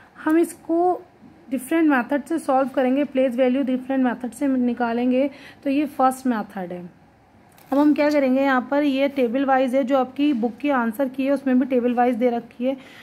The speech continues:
तो हमें पता है कि ये six one place पर है, तो वन से multiplication कर देंगे, तो सिक्स। ये four ten place पर है, तो फ़ोर टेन से कर देंगे, तो फ़ोर्टी। ये seven hundred place पर है, तो हंड्रेड से कर देंगे, तो सेवन हंड्रेड।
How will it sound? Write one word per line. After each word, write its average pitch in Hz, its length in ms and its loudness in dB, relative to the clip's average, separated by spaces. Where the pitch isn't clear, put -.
तो 311 100 0
हमें 302 200 2
पता 269 300 0
है 269 120 2
कि 285 140 -2
ये 339 180 2
six 311 360 -4
one 254 360 2
place 254 320 2
पर 247 220 0
है, 262 80 0
तो 285 160 -2
वन 240 280 -2
से 262 140 -2
multiplication 240 680 -2
कर 226 160 -2
देंगे, 226 340 0
तो 254 160 -2
सिक्स। 254 460 -4
ये 302 160 4
four 269 400 2
ten 277 340 0
place 262 300 2
पर 247 200 -2
है, 254 100 2
तो 285 160 -2
फ़ोर 247 300 -4
टेन 240 280 -2
से 277 160 -2
कर 247 140 0
देंगे, 247 240 2
तो 269 120 0
फ़ोर्टी। 254 720 -2
ये 285 160 2
seven 262 420 2
hundred 247 540 0
place 254 280 2
पर 254 220 0
है, 262 80 0
तो 302 120 -2
हंड्रेड 247 500 0
से 269 160 -2
कर 247 140 0
देंगे, 247 320 0
तो 277 160 -2
सेवन 254 440 -2
हंड्रेड। 247 520 2